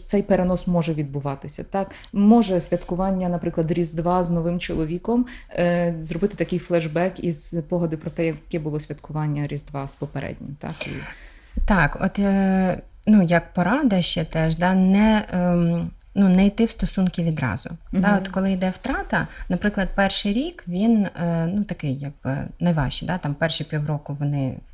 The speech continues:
Speaker 2: зовсім, потім вже інтенсивність переживань, вона спадає. Але чому рік? Тому що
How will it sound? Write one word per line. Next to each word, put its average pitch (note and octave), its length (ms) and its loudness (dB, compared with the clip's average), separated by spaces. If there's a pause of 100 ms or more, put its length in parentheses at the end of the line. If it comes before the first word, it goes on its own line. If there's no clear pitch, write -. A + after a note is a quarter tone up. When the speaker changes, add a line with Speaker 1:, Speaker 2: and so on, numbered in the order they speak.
Speaker 2:
зовсім, B3+ 480 0
потім E3 380 -4
вже D3 240 -2
інтенсивність D3 800 -2
переживань, D#3 500 0
вона D#3 200 0 (140)
спадає. D4 500 0 (400)
Але F#3 300 4
чому G#3+ 480 6
рік? E3+ 320 0
Тому G3 280 2
що D3+ 220 -2